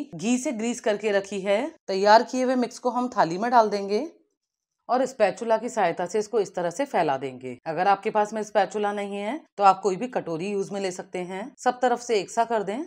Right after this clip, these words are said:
देखिए कितनी बढ़िया हमारी मिठाई बनके तैयार हुई है झटपट से। कितनी आसानी से हमने बहुत ही शानदार, कितनी हेल्दी मिठाई तैयार कर ली है। मिठाई को ठंडा होने देंगे।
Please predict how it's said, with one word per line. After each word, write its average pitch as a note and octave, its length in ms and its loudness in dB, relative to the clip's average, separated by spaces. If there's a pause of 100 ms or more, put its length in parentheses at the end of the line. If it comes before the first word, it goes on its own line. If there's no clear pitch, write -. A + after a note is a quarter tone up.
देखिए F3 260 -4
कितनी A#3+ 320 -4
बढ़िया F#3+ 340 2
हमारी A3+ 280 2
मिठाई G3 320 -2
बनके G#3 280 -2
तैयार F#3+ 360 0
हुई F3+ 240 -4
है F#3 200 -2 (200)
झटपट G#3+ 420 -2
से। A#3+ 220 0 (180)
कितनी C#4+ 320 2
आसानी A3+ 480 2
से B3+ 120 -6
हमने A#3+ 300 -2
बहुत G3+ 300 0
ही C4 80 -4
शानदार, G3+ 500 2
कितनी A#3+ 300 -4
हेल्दी F#3+ 360 -4
मिठाई G3 300 -2
तैयार F3+ 340 2
कर F#3+ 160 -4
ली F#3 180 -4
है। F#3 300 -2 (100)
मिठाई G#3+ 300 0
को C4 140 2
ठंडा F#3 340 0
होने A3+ 260 0
देंगे। G3 400 -2